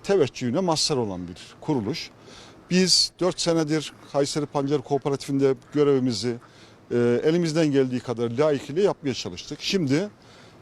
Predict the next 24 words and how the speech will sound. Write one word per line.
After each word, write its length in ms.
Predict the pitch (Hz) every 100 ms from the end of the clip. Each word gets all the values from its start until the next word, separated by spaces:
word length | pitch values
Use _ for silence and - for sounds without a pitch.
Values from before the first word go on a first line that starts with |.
| -
Mühür 300 | 120 156 196
Süleyman 560 | - 165 175 175 151
da, 220 | 127 160 - -
Süleyman 580 | - 135 139 139 147 147 - -
çiftçilerimizin 640 | - 135 139 131 123 147
kendileri, 580 | 143 131 240 240 107 117 185 - - - - -
e, 300 | 120 120 123
onlar 460 | 123 131 139 151 156 113 _ -
gelecekleriyle 840 | 131 139 139 151 - 165 180 156
ilgili 420 | 123 117 113 165 -
kendi 300 | 131 120 143
kaderlerini, 840 | - 120 131 123 127 123 180 214 - - - -
ailelerinin, 580 | 101 131 139 135 139 180
çocuklarının 540 | 196 139 139 147 139 202
kaderlerini 540 | 139 131 123 135 233
kendileri 380 | - 240 226 190
tayin 280 | - 135 110
edecekler. 560 | 92 95 - 196 - - - - - -
E, 120 | 160 160
bu 100 | 220
çerçevede 540 | 170 135 - 123 190
kimi 280 | - 196 160
takdir 380 | - 143 - 131
ederlerse 720 | 120 120 110 104 - 208